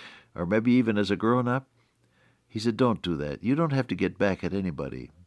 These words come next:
The Bible says, 'Vengeance is mine, I will repay,' saith the Lord." You don't have to fight your own battles. You don't have to answer your critics. I learned from Doctor H A Ironside many years ago when Youth for Christ was just beginning back in the nineteen forties.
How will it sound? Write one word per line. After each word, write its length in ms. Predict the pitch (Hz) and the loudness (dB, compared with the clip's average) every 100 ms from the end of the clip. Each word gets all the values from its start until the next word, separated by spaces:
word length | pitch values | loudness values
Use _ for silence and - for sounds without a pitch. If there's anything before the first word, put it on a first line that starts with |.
| _ | _
The 100 | 82 | -2
Bible 260 | 113 135 113 | 2 2 2
says, 240 | 110 104 | 2 2
'Vengeance 560 | 78 123 117 101 92 - | 4 2 2 -2 -4 -6
is 180 | 82 | -6
mine, 280 | 87 107 104 | -2 0 0
I 240 | 90 110 131 | 0 0 2
will 160 | 101 | 0
repay,' 440 | 80 78 - 82 73 | -2 -4 -4 -6 -6
saith 300 | - 85 - | -4 -6 -4
the 140 | 80 | -8
Lord." 360 | 73 69 65 _ _ _ _ - - - - - - | -6 -8 -12 _ _ _ _ -20 -20 -20 -20 -20 -6
You 140 | 95 147 | 2 4
don't 140 | 180 | 6
have 140 | 147 | 4
to 100 | 131 | 2
fight 340 | 101 110 95 - | 0 4 2 2
your 140 | 92 | 0
own 140 | 90 85 | 0 2
battles. 520 | 90 95 110 104 - _ _ _ - _ - | 2 2 0 -8 -16 _ _ _ -20 _ -2
You 140 | 107 | 2
don't 160 | 143 147 | 4 4
have 160 | 156 | 4
to 100 | 139 | 4
answer 300 | 107 156 - | 4 2 2
your 140 | 165 160 | 2 2
critics. 560 | 190 190 185 - - - _ _ _ _ _ - _ _ _ _ _ - | 0 -2 -4 -10 -16 -20 _ _ _ _ _ -20 _ _ _ _ _ 0
I 120 | 113 | 4
learned 260 | 127 151 | 4 4
from 160 | 117 110 | 0 2
Doctor 340 | 123 120 117 | 4 4 4
H 220 | 117 131 131 | 4 6 6
A 100 | 131 | 6
Ironside 600 | 139 139 104 101 92 90 | 6 2 0 0 0 2
many 160 | 101 | 0
years 240 | 113 123 110 | 2 0 0
ago 320 | 92 90 87 | 2 2 2
when 260 | 95 98 | 2 0
Youth 200 | 98 117 | 2 0
for 100 | - | -2
Christ 420 | 101 - 110 101 - | -4 2 2 0 -6
was 100 | 76 | -2
just 300 | 107 104 - | -2 -2 -4
beginning 460 | 101 120 113 82 | 0 0 0 0
back 200 | 87 90 | -2 -2
in 60 | 82 | -4
the 100 | 87 | -2
nineteen 480 | 92 98 - 104 87 | -2 -2 -4 -4 -4
forties. 580 | - 117 90 71 - | -2 0 0 -4 -10